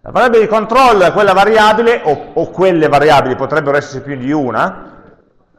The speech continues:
il cui valore evolve all'evolvere delle iterazioni, delle ripetizioni. È la variabile la quale a un certo punto dirà basta, farà in modo che la condizione diventi falsa.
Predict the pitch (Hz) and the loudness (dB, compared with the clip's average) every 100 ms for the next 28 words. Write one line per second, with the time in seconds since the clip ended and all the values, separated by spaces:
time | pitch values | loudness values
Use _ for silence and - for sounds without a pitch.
0 | _ _ _ _ _ _ - 185 - 285 | _ _ _ _ _ _ -10 -10 -4 -2
1 | 254 240 240 214 165 127 - - - - | 2 4 6 6 6 4 0 -8 -20 -20
2 | - - 196 202 220 240 240 220 240 247 | -20 -2 4 4 6 4 2 2 2 0
3 | - 165 190 202 185 196 190 190 165 170 | -4 -2 0 0 2 2 2 0 0 0
4 | 165 139 147 - 131 113 95 101 101 - | -2 0 -2 -2 -4 -2 -2 -6 -14 -20
5 | _ 110 135 131 127 120 117 - 95 85 | _ -8 -4 -4 -6 -10 -12 -14 -12 -12
6 | 87 92 _ _ _ _ _ _ _ _ | -14 -20 _ _ _ _ _ _ _ _
7 | _ _ _ _ _ - 190 202 202 226 | _ _ _ _ _ -4 0 2 4 4
8 | 220 233 240 240 233 190 190 214 185 180 | 4 4 4 2 2 0 0 2 2 2
9 | 180 208 208 220 - 214 226 220 190 160 | 0 0 2 0 -2 -2 0 -2 -2 0
10 | 151 135 104 - - 117 117 - 135 143 | 0 2 0 -2 -6 -6 -6 -6 -2 0
11 | 165 151 156 170 151 143 147 147 165 139 | 0 0 0 0 -2 -4 -4 -6 -6 -4
12 | 135 143 147 123 120 113 117 98 87 90 | -2 -2 -6 -8 -10 -10 -12 -6 -6 -6
13 | - 90 - | -12 -20 -20